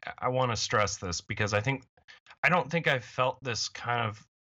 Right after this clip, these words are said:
gut-wrenching, like, moment in a movie in a really long time. Like, I remember seeing Kids when I was in high school and thinking, like, "Wow, this is a fucked up movie." But, like, it, it felt fucked up from the beginning in a weird way that I haven't ever experienced. And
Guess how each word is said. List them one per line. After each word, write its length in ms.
gut-wrenching, 1300
like, 260
moment 440
in 100
a 60
movie 360
in 180
a 100
really 420
long 300
time. 400
Like, 180
I 60
remember 320
seeing 600
Kids 640
when 180
I 100
was 160
in 60
high 220
school 380
and 140
thinking, 340
like, 280
"Wow, 360
this 240
is 160
a 80
fucked 360
up 160
movie." 380
But, 200
like, 320
it, 180
it 200
felt 360
fucked 420
up 200
from 220
the 80
beginning 800
in 120
a 60
weird 400
way 280
that 140
I 180
haven't 300
ever 260
experienced. 840
And 320